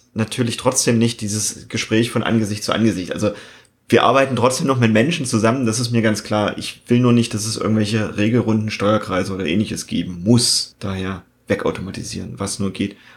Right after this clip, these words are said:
Und dann haben wir überhaupt erst das Potenzial von Skalierung.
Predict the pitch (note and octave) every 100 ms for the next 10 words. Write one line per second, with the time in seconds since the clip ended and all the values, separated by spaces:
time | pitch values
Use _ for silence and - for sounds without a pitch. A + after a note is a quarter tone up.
0 | - - G#2 G#2+ G#2+ G#2 - G2 G#2+ -
1 | - G#2+ - G2+ F2+ F#2 F2 F2+ - F2+
2 | F#2 - _ _ _ _ - G#2 G#2+ F#2
3 | - -